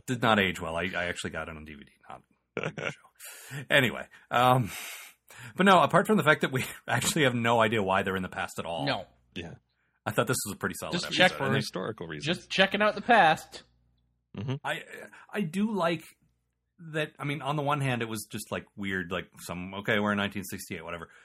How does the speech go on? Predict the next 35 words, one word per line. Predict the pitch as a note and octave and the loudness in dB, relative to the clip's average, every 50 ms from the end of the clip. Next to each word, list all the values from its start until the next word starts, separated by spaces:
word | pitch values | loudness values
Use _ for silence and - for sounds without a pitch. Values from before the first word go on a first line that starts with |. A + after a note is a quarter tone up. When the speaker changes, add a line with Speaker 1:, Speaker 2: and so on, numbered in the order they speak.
| - | -8
Speaker 3:
Well, | - C3+ C#3 | -4 0 2
Speaker 1:
But | B2+ | 2
on | C3 | 2
Speaker 3:
and | C3+ C3+ | 2 2
Speaker 1:
the | C3+ | 2
other | D3 C#3+ B2 | 2 0 0
hand, | B2 B2 A#2 A#2 | 0 0 0 0
I | A#2 A2 | 0 0
like | G#2 G#2 A2 G#2+ - | 0 0 0 0 -2
that | - G#2 | -4 -4
they | A#2+ | -2
just | G2+ A2 G#2 - | -2 -2 -2 0
jumped | A2 F#2+ F#2+ - | -2 -2 0 -2
into | G#2 F#2+ F#2 | -4 -4 -4
the | F2+ F2+ | -4 -4
action | E2+ E2 - - D3 D3 C3+ | -2 -4 -4 -4 -6 -6 -6
Speaker 2:
Mm-hmm. | - G2 | -8 -8
Speaker 1:
and | F#2+ | -8
they | F#2 F2 | -8 -8
didn't | F2 E2 F2 - | -8 -10 -10 -12
care. | - E2+ C#2 C2+ - _ _ - | -10 -10 -10 -10 -12 _ _ -6
Speaker 3:
Right, | - A#2 G#2+ G2 F#2+ F#2 - | -2 -2 0 0 -2 -4 -6
and | - G2+ G#2 | -4 -2 -2
it's, | G#2 F#2+ - | -2 -2 -2
it's, | A#2+ A2 - - | -4 -4 -4 -4
like, | G#2+ G2+ F#2 - | -4 -4 -6 -6
played | - A2+ G#2 G2+ F#2+ | -4 -4 -2 0 0
off | F2+ F#2 F2+ - | 0 0 -2 -4
as, | - E2+ E2 | -8 -16 -14
like, | E2+ E2 - - - | -14 -14 -14 -12 -8
"Oh, | C3+ D#3 | -6 -4
this | D3 D3+ C#3 C3 | -2 -2 -4 -4
is | A#2+ | -6
totally | - B2 A2+ A2 G#2 | -6 -4 -4 -4 -4
normal. | F#2 F#2 F2 E2+ E2+ F2 | -4 -6 -6 -8 -8 -10